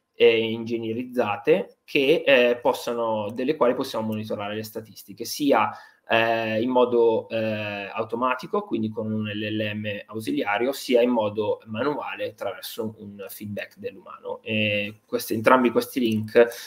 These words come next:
eh, mostrano, eh, delle soluzioni, eh, alternative.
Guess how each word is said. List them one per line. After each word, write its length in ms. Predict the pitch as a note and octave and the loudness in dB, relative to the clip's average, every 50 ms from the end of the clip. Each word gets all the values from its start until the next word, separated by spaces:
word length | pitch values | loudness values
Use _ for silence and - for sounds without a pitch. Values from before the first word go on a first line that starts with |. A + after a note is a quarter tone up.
| - - _ - | -16 -18 _ 0
eh, 200 | - G#2+ A2 A2 | 2 4 4 4
mostrano, 960 | A#2+ A#2 A2+ A2+ A2 - - A#2 A#2 A#2 A2+ A#2 A2+ A2+ G#2+ A2 G#2+ G#2 G2+ | 4 2 0 0 -2 2 2 4 6 6 6 6 6 6 4 4 0 -2 -2
eh, 40 | G2+ | -2
delle 200 | G#2 G#2+ A2 G#2+ | -2 0 0 0
soluzioni, 880 | G#2+ - - A2 A2+ A2 A2 - - A2 G2+ G2 G2 G2 F#2+ F#2+ F#2+ F#2+ | -2 -2 -2 -2 -2 -2 -2 -6 -4 -4 -4 -4 -4 -6 -10 -10 -10 -10
eh, 40 | - - - - - - - - - - - - - | -12 -14 -18 -20 -18 -18 -18 -18 -18 -18 -18 -10 -8
alternative. 640 | G#2+ G#2+ - - - G2+ G2 G2 _ - - _ | -8 -6 -4 -4 -6 -6 -6 -12 _ -20 -20 _